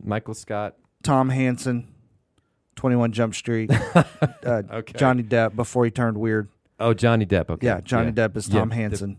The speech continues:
Speaker 1: pre-weird.
Speaker 2: And then, uh, Tom Selleck, Magnum P I. I've already said him once. That's
Speaker 1: You did.
Speaker 2: twice in one
Speaker 1: I
Speaker 2: episode.
Speaker 1: know.
Speaker 2: That's getting a little creepy.
Speaker 1: It really is getting creepy.
Speaker 2: Yes.
Speaker 1: I didn't put Brad Pitt up there.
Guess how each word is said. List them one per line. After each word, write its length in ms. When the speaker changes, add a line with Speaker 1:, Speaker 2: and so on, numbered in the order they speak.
Speaker 1:
pre-weird. 400
Speaker 2:
And 100
then, 280
uh, 320
Tom 220
Selleck, 260
Magnum 280
P 160
I. 80
I've 100
already 160
said 200
him 100
once. 220
That's 220
Speaker 1:
You 80
did. 100
Speaker 2:
twice 300
in 80
one 100
Speaker 1:
I 60
Speaker 2:
episode. 240
Speaker 1:
know. 220
Speaker 2:
That's 120
getting 160
a 40
little 100
creepy. 480
Speaker 1:
It 80
really 320
is 100
getting 220
creepy. 260
Speaker 2:
Yes. 120
Speaker 1:
I 120
didn't 200
put 180
Brad 260
Pitt 240
up 160
there. 280